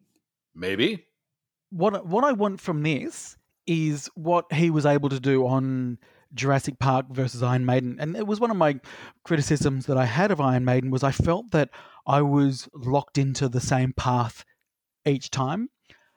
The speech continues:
Speaker 2: When it came to Jurassic Park, I had all these different options that I could choose at any particular time. That's what I want from this again, is not feeling like I'm locked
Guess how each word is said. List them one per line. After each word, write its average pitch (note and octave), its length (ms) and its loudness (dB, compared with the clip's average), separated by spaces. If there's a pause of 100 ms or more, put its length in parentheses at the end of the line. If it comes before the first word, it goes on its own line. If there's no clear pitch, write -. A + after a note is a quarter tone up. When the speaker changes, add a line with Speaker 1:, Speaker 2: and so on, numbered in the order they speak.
(200)
Speaker 2:
When F3 240 0
it E3 100 -4
came D3+ 280 0
to D3 200 -2
Jurassic B2 420 -2
Park, F#3 320 0 (100)
I A3 200 2
had F3 520 0 (400)
all G3+ 260 2
these F3+ 240 2
different D#3 380 -2
options C#3 500 -2
that C#3 160 2 (100)
I D3 160 2
could C#3 320 -6
choose C3+ 640 -2 (400)
at D#3 160 2
any C#3 220 4
particular B2 480 -2
time. A2+ 400 -2 (500)
That's B2+ 360 -4
what C3 140 2
I B2+ 80 4
want B2+ 380 0
from B2 180 -2
this C3 300 -2
again, E3 420 0
is C3 520 2 (240)
not D#3+ 200 0
feeling D#3+ 260 2
like C3+ 200 2
I'm C3 140 0
locked C3+ 320 0